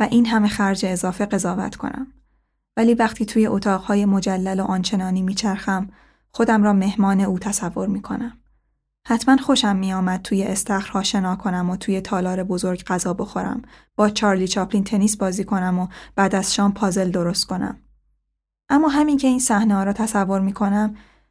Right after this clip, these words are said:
می‌فهمم امکان نداشته به اینجا دعوت شوم.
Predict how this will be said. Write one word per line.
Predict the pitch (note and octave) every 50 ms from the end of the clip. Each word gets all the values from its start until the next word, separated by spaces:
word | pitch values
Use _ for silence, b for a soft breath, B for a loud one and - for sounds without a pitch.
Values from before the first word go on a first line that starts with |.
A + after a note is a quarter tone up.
| B B
می‌فهمم | - C#4+ C#4 D4 C4+ B3+ C4+ C4 B3+ B3+
امکان | G#3+ G#3 G#3 G#3 - A3+ A3 A3 A3+
نداشته | A3 G3 F#3 F#3 - - - F3+
به | E3+ F#3
اینجا | F#3 F3+ F3 F#3+ F3+
دعوت | F3 F3+ F3+ F3 F3 - - -
شوم. | - - - G#3 A3+ A#3